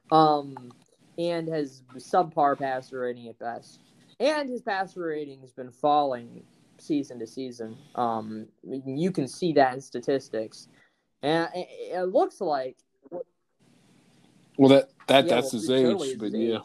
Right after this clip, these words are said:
Speaker 1: But right now, he, he genuinely could have as much touchdowns as interceptions based off of how he's trending game to game, which I'm telling you, that's not gonna get you to the playoffs, bro. That's gonna, that's gonna get you a,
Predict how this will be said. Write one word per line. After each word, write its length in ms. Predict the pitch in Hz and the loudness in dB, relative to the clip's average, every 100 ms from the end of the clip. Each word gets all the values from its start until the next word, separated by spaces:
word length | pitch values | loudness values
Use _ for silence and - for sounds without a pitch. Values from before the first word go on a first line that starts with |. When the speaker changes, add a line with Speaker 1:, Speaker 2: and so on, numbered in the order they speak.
| - | -4
Speaker 1:
But 160 | 143 139 127 | -4 -4 -10
right 240 | 135 214 180 | 2 2 2
now, 360 | 190 160 120 _ | -4 -4 -6 _
he, 140 | 156 160 | -6 -6
he 420 | 160 143 202 202 139 139 | -6 -8 -8 -8 -16 -18
genuinely 840 | 135 156 180 175 170 170 160 139 127 | -2 0 0 -2 -4 -4 -4 -8 -8
could 260 | - 156 | -2 -2
have 280 | 156 135 123 - _ - | 2 0 -2 -10 _ -6
as 160 | 135 | -6
much 300 | 147 151 - | -6 -10 -8
touchdowns 540 | 135 131 - 127 123 123 | -10 -10 -8 -10 -10 -14
as 160 | 123 | -16
interceptions 580 | 120 120 135 - 127 117 | -14 -4 -2 -2 -10 -6
based 280 | 123 127 135 | -4 -4 -2
off 180 | 127 135 | -2 -2
of 120 | 123 | -8
how 160 | 120 | -6
he's 160 | 117 120 | -8 -14
trending 480 | - 135 123 123 123 | -14 -12 -12 -20 -14
game 240 | 131 120 123 | -14 -14 -16
to 60 | |
game, 280 | 123 117 117 _ _ _ _ - | -10 -10 -12 _ _ _ _ 0
which 160 | 175 185 | 2 2
I'm 160 | 190 | -2
telling 320 | 147 170 190 | -4 -6 -6
you, 300 | 208 233 262 - _ _ _ - | -6 -6 -8 -14 _ _ _ -8
that's 240 | 220 269 | -6 -2
not 220 | 240 226 | -2 0
gonna 200 | 214 196 | 2 2
get 180 | 180 220 | 4 4
you 80 | 160 | 2
to 60 | 165 | -12
the 60 | |
playoffs, 460 | - 202 143 135 _ | -4 -2 -2 -8 _
bro. 180 | 156 127 - _ _ _ | -8 -8 -10 _ _ _
That's 200 | 175 196 | -4 -4
gonna, 320 | - 226 190 175 | -2 -2 -2 -2
that's 200 | 196 196 | -4 -4
gonna 180 | 254 196 | -4 -2
get 200 | 202 202 | -2 -2
you 240 | 185 170 156 165 | -4 -10 -10 -10
a, 120 | 170 | -8